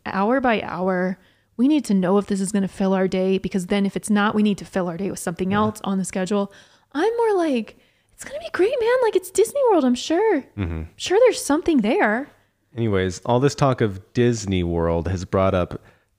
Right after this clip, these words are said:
Speaker 2: more talk of should we move <laughs> to Florida again or not.
Speaker 1: Right. This trip is very much for me, "Let's go to Disney World." And Dallin's like,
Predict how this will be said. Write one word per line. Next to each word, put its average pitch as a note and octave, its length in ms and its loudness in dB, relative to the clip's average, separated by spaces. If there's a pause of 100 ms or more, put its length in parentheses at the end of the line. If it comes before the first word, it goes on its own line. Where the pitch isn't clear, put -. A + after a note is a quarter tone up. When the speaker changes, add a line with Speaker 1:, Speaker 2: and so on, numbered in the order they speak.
(120)
Speaker 2:
more C3+ 220 6
talk G#2 460 2
of G#2+ 180 2
should B2+ 160 4
we A2 160 4
move G#2 280 4
<laughs> - 0 -
to A#2+ 100 2
Florida B2+ 600 4
again G#2+ 280 -2
or G#2 100 0
not. F#2 220 0
Speaker 1:
Right. G#3 200 2
This B3+ 220 -2
trip F#4+ 220 2
is C4+ 120 0
very A#3 240 4
much A3 300 -2
for A3+ 140 2
me, G#3 240 2
"Let's G3 240 0
go G3 160 0
to G3 60 0
Disney F#3+ 280 0
World." G#3+ 220 2
And G3+ 180 0
Dallin's G#3 480 0
like, F3 560 -4